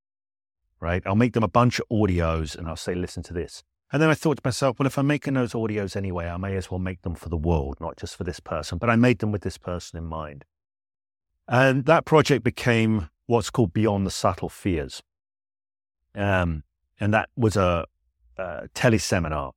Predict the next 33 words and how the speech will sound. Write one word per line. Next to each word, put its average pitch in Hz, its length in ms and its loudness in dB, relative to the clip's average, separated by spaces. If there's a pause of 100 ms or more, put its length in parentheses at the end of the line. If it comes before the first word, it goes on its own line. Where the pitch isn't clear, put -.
series, 78 640 -4 (300)
became 104 280 0
over 92 160 2
twenty 95 440 -2
hours 85 360 0
of 80 220 -6 (560)
material 120 680 2
going 98 300 0
into 90 180 -6
transcending 82 600 -6
fears. 71 360 -10
As 92 140 -6
I - 20 -2
say, 95 160 -2
a 90 60 0
lot 92 100 0
of - 80 -10
people 87 280 -8
have 82 100 -8
engaged 85 420 -4
with 73 100 -12
that. 71 220 -4 (460)
Uh, 87 220 -4
and 107 140 -2
you 113 80 4
can 123 160 0
still 120 260 2
get 95 260 -2
that 82 240 -4
from 87 220 -4
my 82 180 -4
james 82 340 -10
tripp 80 240 -10